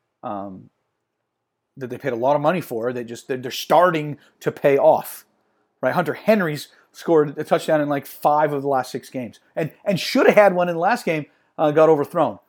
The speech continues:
but he was wide open. It was like, it, it was done. Um, there are really positive things happening in New England, but they do it in a way that's, like, very two thousand to two thousand and five New England Patriots. Not super flashy.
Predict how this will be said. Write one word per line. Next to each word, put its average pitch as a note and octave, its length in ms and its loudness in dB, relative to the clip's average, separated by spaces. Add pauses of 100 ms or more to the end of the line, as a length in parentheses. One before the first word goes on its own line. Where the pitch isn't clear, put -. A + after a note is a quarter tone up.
but D#3+ 80 -2
he F3 40 -2
was D3 120 -2
wide D3+ 200 8
open. A#2+ 260 0
It A2 80 -10
was G#2+ 120 -12
like, A#2 240 -8
it, A#2+ 120 -16
it A2 360 -12
was A2 140 -14
done. B2 180 -4 (800)
Um, G#2+ 400 -6 (1000)
there D3+ 200 4
are C#3 400 8 (480)
really E3 380 0
positive D3 400 4
things C#3 180 -6
happening C3+ 380 -2
in B2 100 -6
New A#2+ 140 -6
England, D3+ 360 -6
but D#3 220 6
they D3+ 100 -2
do C#3+ 300 0
it D3+ 100 -2
in D3+ 80 -6
a C#3 60 -4
way C3 240 -2
that's, B2+ 240 -8
like, B2 300 -6 (520)
very D3+ 500 2
two D3+ 220 -10
thousand C#3+ 480 -4
to - 100 -18
two C#3 220 -10
thousand C3 340 -4
and A#2 180 -12
five A#2 300 -4
New A#2 140 -10
England A2 220 -12
Patriots. G2 520 -16 (380)
Not A#2+ 200 -10
super C#3 200 -8
flashy. A2 500 -10